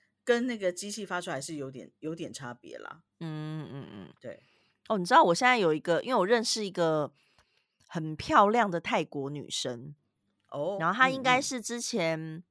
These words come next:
Speaker 2: 就是我们，我不是有做过几次 Netflix 的合作案吗？
Speaker 1: 嗯，嗯，
Speaker 2: 然后，
Speaker 1: 嗯。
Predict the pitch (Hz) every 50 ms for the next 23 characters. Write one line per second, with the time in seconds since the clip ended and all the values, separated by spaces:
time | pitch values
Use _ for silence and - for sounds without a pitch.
0 | _ _ _ _ _ _ _ - 269 277 - 262 233 190 170 151 156 156 151 147
1 | 147 151 151 147 147 - _ _ _ _ _ _ _ _ _ _ _ - 175 156
2 | - 190 - 262 233 180 160 - 247 220 208 214 202 165 147 - - 196 190 196
3 | 190 196 - 190 170 - - - 151 151 147 147 156 143 139 135 - - 185 160
4 | - - 160 151 139 123 117 104 117 113 220 240 254 240 220 180 - - 214 220
5 | 214 196 160 170 185 220 214 214 202 190 180 -